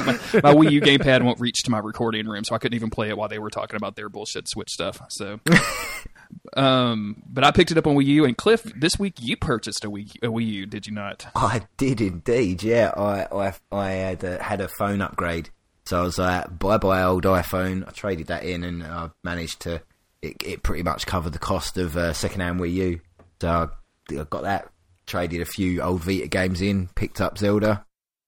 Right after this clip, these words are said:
Speaker 2: Yay! I finally got to play Zelda. I was so bummed out that I weren't gonna get to play it, 'cause I've, I've played every single Zelda since the first one on the N E S.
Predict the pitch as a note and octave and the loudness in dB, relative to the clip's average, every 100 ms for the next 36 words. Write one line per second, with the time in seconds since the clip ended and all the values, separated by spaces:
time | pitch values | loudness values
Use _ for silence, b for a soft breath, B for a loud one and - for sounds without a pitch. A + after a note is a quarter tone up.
0 | _ _ _ E2 F2+ E2 D2+ D#2+ - - | _ _ _ -2 0 0 -2 -6 -10 -14
1 | _ _ _ _ _ - - F2 D2+ D#2+ | _ _ _ _ _ -16 -8 -4 -4 -6
2 | - - - E2 D#2+ E2+ E2 E2 F2+ G2 | -8 -12 -10 -8 -4 -2 -2 0 0 -2
3 | - - A2 G#2+ G#2+ G2 G#2 G2 G2 F#2+ | -2 2 4 6 4 2 2 2 2 0
4 | F2+ D#2+ F2 E2+ F2+ F2 E2+ E2+ E2 - | 0 -2 -4 -6 -4 -6 -6 -8 -8 -10
5 | - - F2 - - F2+ F2 - _ _ | -10 -6 -4 -4 -4 -2 -2 -6 _ _
6 | _ _ - - - F#2 F2+ - A2 F#2 | _ _ -14 -8 -2 -2 -2 -2 0 0
7 | E2+ F2+ - F2+ F2+ E2+ F2 E2+ D#2+ - | -2 -6 -4 -2 -2 -2 -2 -2 -4 -6
8 | E2 - - - _ _ E2+ - F2 D#2+ | -8 -8 -12 -14 _ _ -8 -2 0 0
9 | E2+ E2 D#2+ D#2+ D#2 D#2 D2+ | -4 -4 -4 -6 -6 -8 -10